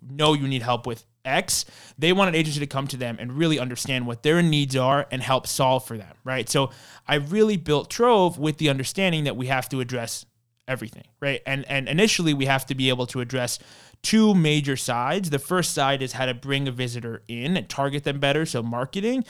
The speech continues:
And then the flip side is that your planning and strategy once you have the visitor there. So that's really how I approached every engagement and how I've gone and said, "Okay, let's understand what your root causes are," similar to what I did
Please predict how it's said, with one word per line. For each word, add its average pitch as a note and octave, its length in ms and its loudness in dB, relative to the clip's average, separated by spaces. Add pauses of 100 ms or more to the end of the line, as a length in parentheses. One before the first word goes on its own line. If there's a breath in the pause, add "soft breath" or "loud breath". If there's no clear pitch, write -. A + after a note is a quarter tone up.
(280 loud breath)
And D3 160 -2
then C#3 140 0
the C3+ 80 -4
flip E3 260 -2
side B2 340 0
is A#2+ 220 -8
that A2 180 -8
your A#2 160 -10
planning A#2+ 560 -6
and A2+ 120 -10
strategy A#2 500 -8
once A2+ 280 -10
you A#2+ 80 -10
have A#2 200 -8
the A2+ 60 -12
visitor A2 380 -12
there. G#2 300 -18
So C3+ 260 -4 (300 loud breath)
that's E3+ 300 2
really D#3+ 300 4
how C3 180 2
I C3 80 4
approached - 640 2
every C#3 260 0
engagement F3 640 0
and C3+ 100 -2
how C3 220 2
I've A#2+ 180 -2
gone B2+ 320 -2
and A#2+ 120 -4
said, A#2+ 160 -4
"Okay, A#2+ 340 -6 (320 soft breath)
let's C3 340 -4
understand E3 440 2
what C#3 80 0
your C3 100 -4
root B2+ 200 -6
causes F#3 420 4
are," F#3 140 6
similar C4+ 280 6
to C4 40 6
what A#3+ 120 8
I A#3 60 8
did A3 300 8